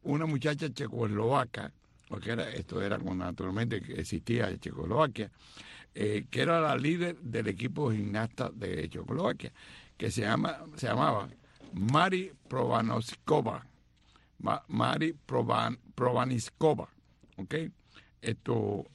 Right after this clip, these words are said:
ella llegó y confe-, eh, convocó una conferencia de prensa y dijo: "Me voy de Checoslovaquia porque no hay libertad para expresarse y no hay libertad para reunirse",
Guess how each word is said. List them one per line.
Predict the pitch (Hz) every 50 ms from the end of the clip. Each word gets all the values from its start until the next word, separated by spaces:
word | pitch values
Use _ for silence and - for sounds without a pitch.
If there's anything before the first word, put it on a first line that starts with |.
| - _
ella | - 127 131 139 156 165
llegó | 170 160 156 165 160 170 175 214 226 - -
y | 226 139 123 123 113 107 113 - - - -
confe-, | - - 113 104 98 120 120 - - 101 113 123 -
eh, | - - 110 107 104 98 - - - 143 - - - - - 185 131
convocó | - 113 107 113 120 123 147
una | 165 170 160
conferencia | 139 139 120 135 143 151 156 139 139 135
de | 127 131
prensa | 147 151 185 196 180 - 151
y | 147
dijo: | 127 135 147 139 131 120 104 - - - - - - - - - - - - - _
"Me | - 117 120 123
voy | 131 139 160 185
de | 196 185
Checoslovaquia | 151 180 175 170 170 165 156 151 160 160 170 190 196 180 185 160
porque | 123 - 143 127 113 107 123 123
no | 120 127 143
hay | 151 170 185 196 190 - _ _
libertad | - 131 135 139 139 135 123 120 120 - - 170 175
para | 165 170 165 147 127
expresarse | 117 - - 135 123 113 - 185 190 202 190 - 208 - - - - _ _ - - - - - - _ _
y | - 113 113
no | 123 139
hay | 156 165
libertad | 165 160 160 151 143 131 123 117 - 165 175
para | 214 170 156 156 143
reunirse", | 127 127 131 117 117 123 135 139 143 113 - - - 104 - -